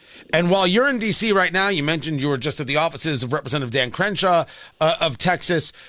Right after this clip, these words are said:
You've got House Republicans not happy with Speaker Mike Johnson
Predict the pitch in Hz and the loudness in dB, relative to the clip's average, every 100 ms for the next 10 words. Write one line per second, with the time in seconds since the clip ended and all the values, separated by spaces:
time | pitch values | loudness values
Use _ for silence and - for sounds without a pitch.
0 | - 127 262 254 269 196 160 233 - 190 | -8 -2 0 0 0 2 2 2 0 0
1 | 185 202 170 180 139 151 214 240 202 226 | 0 0 -2 -2 0 2 2 2 2 2
2 | 233 165 143 - 226 226 196 180 165 175 | 0 -2 0 0 -2 -2 0 2 2 0
3 | 127 - 190 277 214 170 151 | 0 0 0 0 0 0 -2